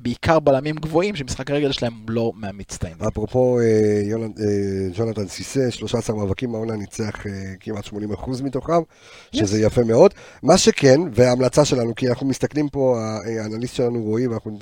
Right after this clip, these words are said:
Speaker 2: רועי שפיטלניק, שאתה כל כך אוהב,
Speaker 1: המלך.
Speaker 2: שנתן לנו כאן את כל הנתונים הללו שמופיעים לנו מול העיניים,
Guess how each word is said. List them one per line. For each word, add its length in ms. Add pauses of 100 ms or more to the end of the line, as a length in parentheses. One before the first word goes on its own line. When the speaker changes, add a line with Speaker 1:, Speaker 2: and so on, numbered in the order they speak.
(180)
Speaker 2:
רועי 140
שפיטלניק, 560
שאתה 200
כל 120
כך 200
אוהב, 260
Speaker 1:
המלך. 380
Speaker 2:
שנתן 320
לנו 160
כאן 200
את 100
כל 200
הנתונים 720
הללו 240
שמופיעים 540
לנו 100
מול 180
העיניים, 380